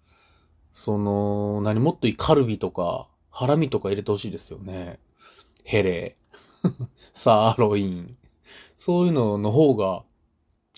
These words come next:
七福神やというか。まあでも、七福神っていうぐらいから別にキュウリあてがわれたって喧嘩せんか。みずみずしい言うて。テンション高いだけか。<laughs> わからへんけど。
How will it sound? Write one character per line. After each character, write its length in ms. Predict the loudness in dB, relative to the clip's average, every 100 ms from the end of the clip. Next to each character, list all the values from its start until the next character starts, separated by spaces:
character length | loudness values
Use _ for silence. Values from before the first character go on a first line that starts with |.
| _
七 200 | -6 0
福 120 | 2
神 360 | 0 -2 -6 -10 -10
や 140 | -10
と 120 | -8
い 40 | -12
う 60 |
か。 220 | -8 -10 -10 _ _ -20 -20 -20 _
ま 80 | -2
あ 20 |
で 60 | -2
も、 120 | -2
七 260 | -4 -4
福 340 | 0 -2 2 2
神 160 | 2
っ 20 | -2
て 100 | 0
い 40 |
う 20 |
ぐ 60 | 2
ら 100 | 2
い 40 |
か 60 | 0
ら 80 | -2
別 220 | -4 -6
に 100 | -10
キ 180 | -4 0
ュ 40 |
ウ 60 | 4
リ 80 | 2
あ 60 |
て 120 | 0
が 100 | 2
わ 80 | 4
れ 80 | 2
た 60 | -2
っ 40 |
て 140 | -8
喧 200 | -8 -6
嘩 100 | -6
せ 160 | -4 -4
ん 80 | -4
か。 240 | -4 -6
み 160 | 0 2
ず 120 | 2
み 120 | 2 2
ず 120 | 2
し 560 | 0 -4 -4 -4 -6
い 20 | -6
言 80 |
う 20 | -8
て。 280 | -12 -12 _ _ _ _ _ _ _ _ _
テ 100 | -4
ン 40 | -2
シ 100 | -2
ョ 60 |
ン 60 | 0
高 200 | 0 2
い 60 |
だ 120 | 2 0
け 140 | 0
か。 220 | -2 -10 _ _ _ _ -6
<laughs> 480 | -6 -8 _ -20 2
わ 120 | 2
か 120 | 2
ら 100 | -8
へ 140 | -8 -6
ん 40 |
け 120 | -4
ど。 220 | -4 -6